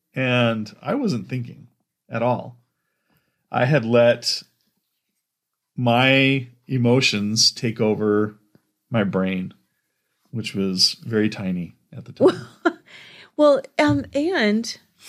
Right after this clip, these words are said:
Speaker 2: we were in the middle of nowhere, really. I mean, it was a lot of dirt,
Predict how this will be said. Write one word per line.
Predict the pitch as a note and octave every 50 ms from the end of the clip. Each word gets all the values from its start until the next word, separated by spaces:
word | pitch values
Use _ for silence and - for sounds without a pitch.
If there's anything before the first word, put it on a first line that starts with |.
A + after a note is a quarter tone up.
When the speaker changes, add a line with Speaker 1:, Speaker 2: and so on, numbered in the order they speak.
| - - - _ _ _ _ _ _ _ _ _ _ _ _ _ _ _
Speaker 2:
we | A3 B3+ D4+
were | D4+ D#4+ D#4
in | C#4 A#3+
the | A3 A3
middle | G#3+ G#3+ A3+ A3+ G#3+ G3 F3+
of | F3 F3+ F#3+
nowhere, | F#3 F3 D3+ C#3+ D3 C3 - - -
really. | F3+ E3+ C#3 A2 - - G#3 - _ _
I | - G#3+ G3+
mean, | G3+ G#3 G#3+
it | A#3 A#3 -
was | A3 A3 G3+
a | G#3 G3
lot | F#3+ F#3+ F#3 F#3 F#3
of | F#3+ F3+ E3+ D3+ - _ _ _ _ -
dirt, | F3+ - G3+ F#3 F3 C3+ - -